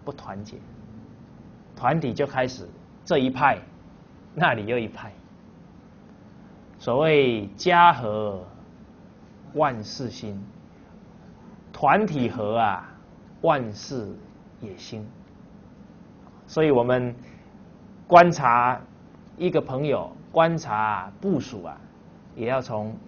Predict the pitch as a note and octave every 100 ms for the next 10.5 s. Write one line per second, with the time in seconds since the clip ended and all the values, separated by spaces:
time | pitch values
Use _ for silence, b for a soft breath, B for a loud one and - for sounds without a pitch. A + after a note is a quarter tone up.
0 | - C3 C3 D#3+ B2 G#2 G#2+ - - A2+
1 | C#3 C#3+ C3+ C3 - - - - - -
2 | - C3 - - - - - - - -
3 | - - - - - - B B B -
4 | C#3+ B2+ A#2+ A#2 F3+ C#3+ G#2+ G2+ G#2+ G2
5 | - E3 D#3+ D#3 D3+ G2+ F2+ - - -
6 | - - - - - - - C3 C3+ E3
7 | D3 A2 F#2 F#2 F#2 - - - - A#2+
8 | A2+ A2+ G2 G2 - - - - - -
9 | - - - - A#2 D3 C#3+ E3 B2+ C3+
10 | - D3 B2 - B2+